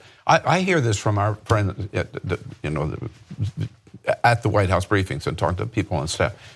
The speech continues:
They don't know on any given day until he walks in the office what the hell he's going to do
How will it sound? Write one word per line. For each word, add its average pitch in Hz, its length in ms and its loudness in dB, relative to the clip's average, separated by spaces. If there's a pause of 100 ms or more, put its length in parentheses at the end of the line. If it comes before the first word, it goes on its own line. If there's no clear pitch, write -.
(200)
They 151 140 6
don't 190 220 -2
know 110 420 4 (200)
on 101 220 2
any 135 180 2
given 107 300 2
day 80 360 0
until 87 280 0
he 110 140 2
walks 92 320 0
in 87 80 -2
the 78 120 -2
office 73 380 -4 (420)
what 113 280 2
the 127 100 2
hell 98 180 4
he's 92 100 0
going 92 180 0
to 85 80 0
do 69 280 -2